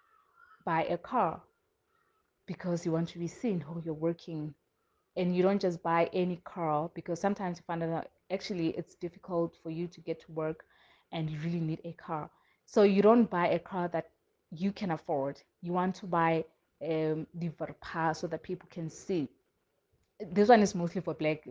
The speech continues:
for black men. You want to buy Verpa, and then you live the rest of your life in debt, or before you know it,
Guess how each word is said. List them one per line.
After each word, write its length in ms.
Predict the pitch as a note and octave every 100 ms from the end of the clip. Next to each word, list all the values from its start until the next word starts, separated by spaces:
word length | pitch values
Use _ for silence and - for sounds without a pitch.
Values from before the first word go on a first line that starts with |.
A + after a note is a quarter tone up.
| E3
for 120 | D#3+
black 220 | D#3+ D#3+
men. 340 | D3+ D3 C#3+ - _ - -
You 80 | F3+
want 160 | E3+ F3+
to 60 |
buy 200 | F3+ E3
Verpa, 640 | D#3+ - - - E3+ D#3 - _ _ _ _ _ _ _
and 180 | F3 E3+
then 160 | F3 F3
you 140 | F3
live 340 | E3 E3+ F#3 F#3+
the 100 | E3
rest 200 | F3 F3+
of 80 |
your 140 | E3+ D#3+
life 500 | D#3 D3 D3+ E3 -
in 180 | F3 D#3
debt, 500 | C#3+ D3+ C#3 D3 - _ _ _ -
or 280 | F3+ E3+
before 320 | F3 F3+ - G3
you 160 | F3+
know 320 | E3+ E3+ E3
it, 220 | D3+ C#3+